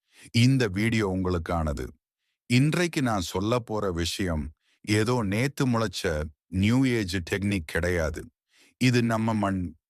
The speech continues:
நம்ம தமிழ் சித்தர்கள் பல்லாயிரம் வருஷங்களுக்கு முன்னாடியே கண்டுபிடிச்சு, ரகசியமா பாதுகாத்து வச்சிருந்த ஒரு பொக்கிஷம். வெறும் வாயால வார்த்தைகளை சொல்றதால எந்த பிரயோஜனமும் இல்ல.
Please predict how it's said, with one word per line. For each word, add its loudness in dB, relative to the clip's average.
நம்ம 0
தமிழ் 0
சித்தர்கள் -2
பல்லாயிரம் 0
வருஷங்களுக்கு -2
முன்னாடியே 0
கண்டுபிடிச்சு, -2
ரகசியமா 0
பாதுகாத்து -2
வச்சிருந்த -2
ஒரு -4
பொக்கிஷம். -6
வெறும் 2
வாயால 0
வார்த்தைகளை -2
சொல்றதால -2
எந்த 2
பிரயோஜனமும் -2
இல்ல. -8